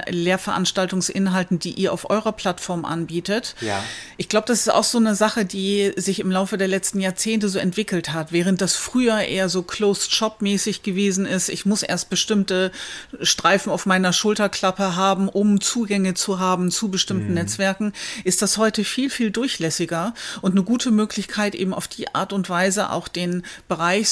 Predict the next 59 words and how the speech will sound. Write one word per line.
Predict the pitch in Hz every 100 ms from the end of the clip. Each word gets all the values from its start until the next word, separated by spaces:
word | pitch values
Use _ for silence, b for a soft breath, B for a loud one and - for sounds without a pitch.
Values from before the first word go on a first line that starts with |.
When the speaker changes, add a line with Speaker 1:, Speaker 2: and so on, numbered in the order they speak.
| -
Speaker 1:
oder | 175 175
interessenschwerpunktübergreifenden | 170 - 196 190 202 - - 185 190 175 214 262 196 156 156 165 156 156
Austausch | 151 151 - 156 156
und | - 151
Diskurs | 156 - - 156 151
dabei | 170 165 160
eben | 127 156
auch | - 185 - B B B -
ganz | 160 156
stark | - 139 147 -
zu | 151
stärken. | 143 - 147 143 196 208 B B -
Auch | 185
dazu | - 208 - 226
werden | 220 208
wir | 196
den | 190
Zugang | 180 - 226 202
in | 202
die | 180
Shownotes | 180 202 220 214 -
reingeben, | 185 196 202 202 202 196
sodass | 185 175 190
man | 175
gut | 214 220
die |
Möglichkeit | 208 208 202 - 196 190 -
hat, | 190 180
dann | 180 175
nachzuschauen | 180 190 - 208 208 - 190 202 196
und | 185
genau | 190 180 175
das | 180 175 -
zu | 190
tun, | - 208 196 190 185 185
wozu | 180 - 190
du | 180
jetzt | 180 -
gerade | 170 175
das | 165 -
Gleis | 175 185 95
Speaker 2:
Mhm. |
Speaker 1:
gelegt | 180 156 160 170
hast, | 160 -
nämlich | 170 156
selber | 185 196 190
dann | 165 156
auch | 147 170 -
zu | - 180
überlegen, | 175 165 165 180
ob | -
das | 175 -
ein | 170
interessantes | 151 - 170 170 160 160 -
Netzwerk | 160 156 - 156
für | - -
einen | 151
selber | 143 151 147 -
wäre. | -